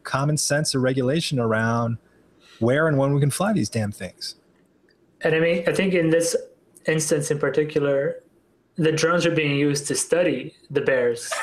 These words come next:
Speaker 2: that they are
Speaker 1: <laughs>
Speaker 2: affecting.
Speaker 1: Pretty ironic.
Speaker 2: <laughs> Yeah, quite so.
Speaker 1: So
Speaker 2: So
Speaker 1: maybe what we really need is kind of more silent drone technology.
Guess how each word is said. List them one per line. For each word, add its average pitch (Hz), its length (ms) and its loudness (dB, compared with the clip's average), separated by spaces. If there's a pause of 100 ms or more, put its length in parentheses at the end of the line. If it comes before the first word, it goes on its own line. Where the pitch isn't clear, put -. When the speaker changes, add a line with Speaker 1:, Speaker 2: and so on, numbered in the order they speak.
(420)
Speaker 2:
that 147 160 0
they 143 140 0
are 135 220 0
Speaker 1:
<laughs> 135 80 0
Speaker 2:
affecting. 131 480 -4 (1000)
Speaker 1:
Pretty 240 260 2
ironic. 147 760 0
Speaker 2:
<laughs> - 80 -20
Yeah, 156 380 0
quite 156 280 0
so. 135 340 0 (840)
Speaker 1:
So - 280 0
Speaker 2:
So 185 60 0
Speaker 1:
maybe 233 220 0
what 208 160 0
we 165 60 2
really 165 300 0
need 135 400 -2
is 123 580 -2
kind 151 180 -4
of 117 220 -4
more 131 140 -2
silent 139 500 0
drone 117 340 0
technology. 95 800 -6